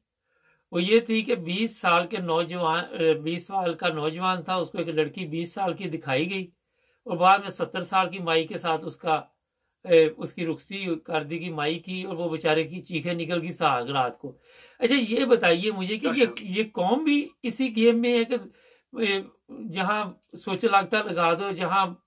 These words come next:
Speaker 1: बेड़ा गर्क किसी का होता हो जाए।
Speaker 2: बिल्कुल, बिल्कुल, हम, हमको कम नहीं किसी, सच्ची बात है। इसीलिए अल्लाह के रसूल ने फरमाया ना, जैसी कौम होगी वैसे हाकिम होंगे। हम भी, हम भी ऐसे ही हैं,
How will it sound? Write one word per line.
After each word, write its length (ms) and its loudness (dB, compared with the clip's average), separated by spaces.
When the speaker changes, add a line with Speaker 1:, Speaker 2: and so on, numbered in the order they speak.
Speaker 1:
बेड़ा 300 0
गर्क 260 -4
किसी 220 -10
का 140 0
होता 240 0
हो 120 0
जाए। 160 -14
Speaker 2:
बिल्कुल, 480 0
बिल्कुल, 260 -2
हम, 180 0
हमको 340 0
कम 260 -2
नहीं 160 -2
किसी, 340 0
सच्ची 320 -2
बात 340 -2
है। 120 -4
इसीलिए 280 -2
अल्लाह 220 -2
के 80 -2
रसूल 160 -4
ने 60 0
फरमाया 420 0
ना, 260 -2
जैसी 360 0
कौम 300 -2
होगी 240 -2
वैसे 320 0
हाकिम 300 0
होंगे। 220 0
हम 180 0
भी, 320 0
हम 200 0
भी 120 2
ऐसे 260 0
ही 120 0
हैं, 140 -8